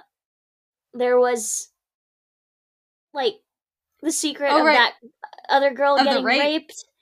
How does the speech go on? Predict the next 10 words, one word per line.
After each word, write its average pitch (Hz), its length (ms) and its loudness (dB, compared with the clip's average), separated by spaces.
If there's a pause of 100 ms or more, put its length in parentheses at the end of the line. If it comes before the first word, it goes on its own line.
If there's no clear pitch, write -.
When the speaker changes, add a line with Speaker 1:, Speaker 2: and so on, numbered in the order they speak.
(440)
Speaker 1:
There 285 160 0
was, 285 380 0
the, 320 240 -2
like, 330 280 -2 (600)
all 330 140 2
of 480 240 -6
this, 427 260 -20 (1400)
all 339 180 2
of 415 60 0
these, - 380 2